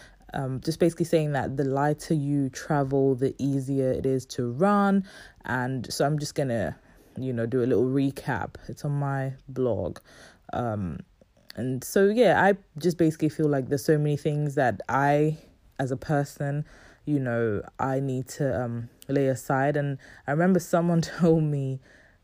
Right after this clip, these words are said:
um, I'll tell you a little story. This, this recording was supposed to be quite short, but I'll tell you a little story. Um,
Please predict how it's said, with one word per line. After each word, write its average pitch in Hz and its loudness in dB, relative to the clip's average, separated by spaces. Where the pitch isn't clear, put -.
um, 131 -4
I'll 151 0
tell 185 2
you 175 4
a - 2
little 143 0
story. 127 -2
This, 135 -6
this - -4
recording 131 0
was 110 -6
supposed 120 -6
to 113 -10
be 110 -10
quite 107 -2
short, - -6
but 127 -4
I'll 127 -4
tell 170 -2
you 170 0
a - 0
little 156 -2
story. 120 -6
Um, 120 -4